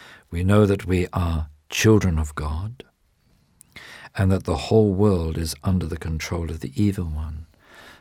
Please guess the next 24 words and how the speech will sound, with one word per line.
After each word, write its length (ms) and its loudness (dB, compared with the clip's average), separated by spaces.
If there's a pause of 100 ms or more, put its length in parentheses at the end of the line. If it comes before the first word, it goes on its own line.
(120)
That 140 0
is 120 0
so 300 0
apparent. 640 -4 (600)
We 140 -6
see 380 0
that 220 -6
so 320 -6
obviously 680 -6
today. 400 -4
He 160 -2
is 160 -2
the 80 -10
prince 340 -8
of 140 -10
this 240 -4
world. 340 -12
Satan 300 -8
is 120 -8
the 60 -10
prince 300 -8
of 120 -12
this 220 -10
world. 340 -14